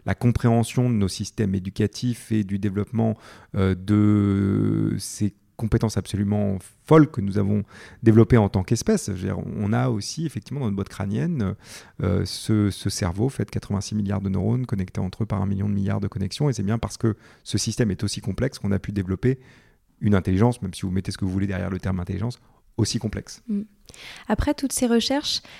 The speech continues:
Speaker 2: quels sont, euh, selon vous, les plus grands enjeux du vingt et unième siècle autour de l'apprendre et des enfants ?
Speaker 1: Je crois que le, le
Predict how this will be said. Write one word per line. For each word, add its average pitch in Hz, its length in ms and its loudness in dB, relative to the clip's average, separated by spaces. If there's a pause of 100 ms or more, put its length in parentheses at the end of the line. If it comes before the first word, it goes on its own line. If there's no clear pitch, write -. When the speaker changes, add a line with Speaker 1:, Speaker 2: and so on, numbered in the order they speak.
(140)
Speaker 2:
quels 214 160 0
sont, 285 380 0
euh, 202 320 2
selon 220 400 2
vous, 226 200 -6
les 233 140 0
plus 196 160 -6
grands 233 380 2
enjeux 220 260 4
du 208 80 0
vingt 196 240 0
et 214 40 2
unième 196 260 2
siècle 247 320 -4
autour 226 300 -2
de 190 200 -2 (320)
l'apprendre 208 720 4
et 208 100 4
des 208 180 4
enfants ? 202 300 2 (1040)
Speaker 1:
Je - 60 -20
crois 127 140 0
que 123 100 6
le, 113 100 12
le 104 300 4